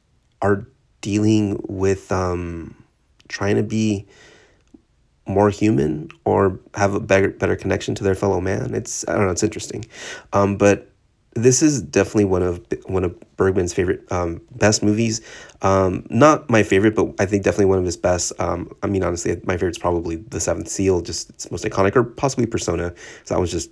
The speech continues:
fucking weird. Um, but this one is really, um, just wonderful, and it's, it's, uh, definitely worth checking out.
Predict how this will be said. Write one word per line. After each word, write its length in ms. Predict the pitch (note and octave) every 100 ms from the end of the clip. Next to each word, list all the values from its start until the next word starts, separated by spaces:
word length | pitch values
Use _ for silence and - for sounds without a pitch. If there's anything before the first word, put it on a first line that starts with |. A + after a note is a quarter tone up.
| -
fucking 360 | - E2 E2+
weird. 260 | E2+ F2 E2 - - - -
Um, 480 | G2+ G2 F#2 - A2
but 220 | A#2+ A2+ -
this 260 | A#2 B2+ C3
one 120 | E3
is 160 | A2+ G2+
really, 420 | G2 F#2 F2 E2+ -
um, 340 | F2 E2+ F2 -
just 260 | - C3 G#2
wonderful, 480 | G2+ F#2 F#2+ F#2+
and 100 | F#2
it's, 160 | F2 - G#2+
it's, 240 | G2 -
uh, 180 | F#2+ E2+
definitely 360 | G#2 G#2+ A2+
worth 180 | G2 F#2
checking 320 | - - E2+
out. 260 | F2 F2 C2